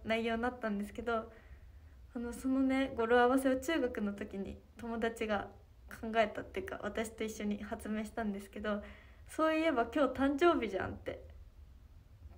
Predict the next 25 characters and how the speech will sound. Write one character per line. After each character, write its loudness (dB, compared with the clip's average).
ラ 6
イ 8
ン 2
来 0
ま 2
し -4
た 0
よ。 2
今 8
日 0
カ 2
レ 4
ン 0
ダ 4
ー 4
見 -4
た -2
ら 4
小 2
西 2
や 4
っ -4
た -4
か -2
ら、 2